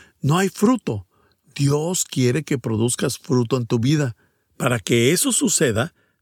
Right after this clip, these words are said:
debes tener un corazón abierto. Tienes que ser receptivo. Tienes que tener una buena tierra en tu vida. El cuarto versículo que hemos memorizado es el Salmo ciento diecinueve dieciocho.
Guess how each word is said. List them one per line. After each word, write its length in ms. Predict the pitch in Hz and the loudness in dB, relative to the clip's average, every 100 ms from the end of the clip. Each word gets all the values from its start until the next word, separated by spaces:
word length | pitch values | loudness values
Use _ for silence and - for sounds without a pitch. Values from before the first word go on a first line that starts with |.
| _ | _
debes 680 | 117 175 196 240 254 214 | -4 2 2 2 0 0
tener 380 | - 135 147 202 | -2 -2 0 0
un 80 | 196 | -2
corazón 480 | - 139 113 175 175 | -2 -4 -2 -4 -4
abierto. 640 | 160 139 247 - 127 104 _ _ _ | -2 0 -2 -2 -4 -6 _ _ _
Tienes 560 | - 220 262 262 262 - | 2 4 4 2 0 0
que 160 | 180 | 0
ser 240 | - 165 180 | 0 0 -2
receptivo. 720 | 196 - 104 - 202 175 117 - _ _ | -2 -4 -6 -2 0 0 -4 -10 _ _
Tienes 520 | - 139 127 127 151 - | 0 2 2 2 0 -2
que 140 | 156 | -2
tener 500 | 139 123 113 117 135 _ _ | -2 0 2 0 -4 _ _
una 240 | - 208 220 | 2 4 4
buena 340 | 165 208 196 | 2 0 0
tierra 480 | - 170 233 285 226 | -2 0 2 0 -2
en 80 | 123 | -2
tu 140 | 117 | -2
vida. 380 | 110 101 95 - _ _ _ _ - | -2 -2 -4 -8 _ _ _ _ -2
El 200 | 254 139 | -2 0
cuarto 400 | 220 285 - 285 | -2 -2 -4 -4
versículo 560 | 160 - 123 - 113 | -2 -2 -2 0 0
que 220 | 95 107 | 0 -2
hemos 240 | 110 135 139 | 0 -2 -2
memorizado 800 | 139 117 107 95 110 104 139 - _ _ _ _ - | -2 0 -2 -2 -2 -2 -2 -6 _ _ _ _ -2
es 240 | 240 - | 0 2
el 120 | 240 | 0
Salmo 460 | 123 147 135 175 175 | 0 0 0 0 -2
ciento 400 | - 127 113 160 | 0 0 0 0
diecinueve 640 | 139 120 113 104 101 107 | -2 -2 -2 -2 0 0
dieciocho. 720 | 104 101 - 107 90 92 92 | 0 -2 -2 -4 -4 -8 -10